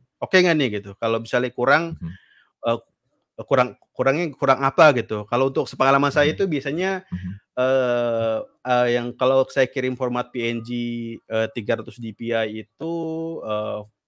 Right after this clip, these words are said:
Speaker 1: selisih warnanya sekitar sepuluh sampai dua puluh persen itu, eee, beda. Jadi kayak lebih,
Speaker 2: Mhm.
Speaker 1: lebih, eee, redup warnanya. Nah, itu
Speaker 2: Mhm,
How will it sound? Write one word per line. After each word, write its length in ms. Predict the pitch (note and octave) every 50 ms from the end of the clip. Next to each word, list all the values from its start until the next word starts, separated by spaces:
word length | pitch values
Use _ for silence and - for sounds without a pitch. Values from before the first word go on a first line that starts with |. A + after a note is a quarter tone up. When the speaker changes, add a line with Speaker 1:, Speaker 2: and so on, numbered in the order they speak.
| _ _ _ _ _ _ _ _ _ _ _ _ _
Speaker 1:
selisih 440 | - - D3 D3 D3 D3 - E3 D#3
warnanya 760 | D3+ C#3+ C3+ C3 C#3+ C3+ C#3 D3+ E3 F3+ F#3 F3+ F3+ D#3+ - - - _ _ _ _ _ _ _ _
sekitar 480 | - B2 B2+ C3+ B2 - C#3 C3+ B2+ -
sepuluh 360 | - _ - C#3 C#3+ D3 D3+ -
sampai 320 | D3+ C3 B2 - B2+ A#2 A#2
dua 120 | A#2+ A2 -
puluh 160 | C3 B2 A#2 -
persen 300 | B2+ A#2 - - A2+ A2+ A2+
itu, 260 | A#2 - - D3 C#3+ D3 C#3+ C#3+ C#3+ - - A#2
eee, 300 | A2+ A2 A2 G#2+ G#2+ G#2+ - - -
beda. 220 | B2+ C3 B2+ B2+ A2 - G#2+
Jadi 320 | A2 A#2 B2+ B2+ - - _
kayak 340 | - A#2+ A#2 A#2 A2+ A2+ A2+
lebih, 440 | A2+ A2+ - A2 G#2 G#2 G2 G#2 G2
Speaker 2:
Mhm. 140 | F#2+ F#2+ G2
Speaker 1:
lebih, 720 | A2 A#2 A#2 - A#2+ A#2 A2+ A2 A2 A2 A2 A2+ A2 - -
eee, 260 | A2 G#2+ G#2 G#2 A2 A2
redup 300 | A2+ A2 B2 B2+ D3 - - -
warnanya. 480 | A#2 A2 G#2+ A2 A2 A#2 A2+ G#2+ G#2 G#2
Nah, 120 | G2+ G#2+ G#2+
itu 220 | G#2+ A#2+ D#3 E3 D#3 _ - - -
Speaker 2:
Mhm, 220 | G#2 G2+ G#2